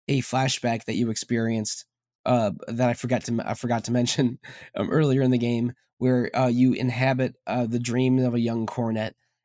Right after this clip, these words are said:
and discover, um, how Cornet's mother passed away. Uh, Cornet's mother was a, was some kind of Tenshi or angel race that had the power to manipulate puppets, possibly manipulate souls in the <laughs> afterlife.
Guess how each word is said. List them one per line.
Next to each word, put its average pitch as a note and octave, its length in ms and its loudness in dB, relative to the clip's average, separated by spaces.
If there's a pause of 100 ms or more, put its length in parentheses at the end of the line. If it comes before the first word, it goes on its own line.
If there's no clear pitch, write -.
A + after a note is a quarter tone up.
(100)
and A#2+ 320 2
discover, A#2 840 -2
um, A#2 240 0
how A#2+ 220 -2
Cornet's A2+ 440 -4
mother G#2+ 280 -2
passed D#2 320 -8
away. B1+ 340 -12 (520)
Uh, C3 180 2 (120)
Cornet's C#3+ 340 0
mother C3+ 260 2
was A#2+ 280 -2
a, A2+ 340 -2
was A2 220 -4
some C3+ 200 0
kind B2+ 220 0
of A2+ 160 -4
Tenshi A#2 500 -2
or G#2 100 -2
angel A#2 400 -2
race G#2+ 400 -4 (540)
that C3+ 180 0
had C3 220 0
the A#2+ 80 -6
power B2 340 0
to B2+ 160 -6
manipulate A2+ 520 -2
puppets, B2 380 -4
possibly G#2+ 440 -4
manipulate A#2 480 -4
souls A#2 280 -4
in B2 60 2
the A#2+ 100 2
<laughs> A2 80 -2
afterlife. - 540 -8